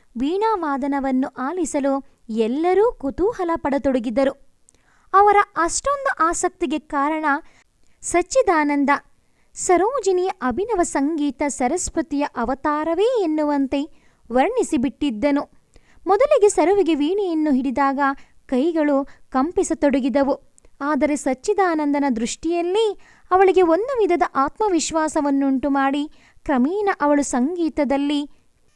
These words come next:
ತದಾತ್ಮವನ್ನು ಹೊಂದುವಂತೆ ಮಾಡಿತು. ಅದರಲ್ಲೂ ಕನಕದಾಸರ "ತಲ್ಲಣಸದಿರು ಕಣ್ಯ ತಾಳು ಮನವೇ"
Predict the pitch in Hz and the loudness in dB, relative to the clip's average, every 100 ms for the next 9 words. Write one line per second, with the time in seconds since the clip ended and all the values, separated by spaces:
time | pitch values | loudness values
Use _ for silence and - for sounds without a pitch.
0 | _ _ _ - - 262 370 - 403 359 | _ _ _ -6 -2 -2 -2 0 0 2
1 | 320 311 294 277 269 285 269 285 277 269 | 0 0 0 2 0 0 -2 -2 -2 -2
2 | 269 247 294 - _ _ _ - 214 240 | -2 -4 -6 -6 _ _ _ -10 -4 0
3 | 370 320 339 - 247 320 392 320 277 - | 2 2 0 -2 -4 -2 -2 0 -2 -2
4 | 294 277 277 - _ - _ 277 320 311 | 0 0 -2 -14 _ -20 _ -6 -4 -4
5 | 359 370 370 370 349 370 370 302 320 349 | -2 -4 -2 -2 0 0 -2 -2 -6 -6
6 | 370 370 370 339 370 480 381 349 320 320 | -6 -4 -4 -4 -4 -4 -4 -4 -4 -4
7 | 330 330 311 302 | -6 -6 -8 -12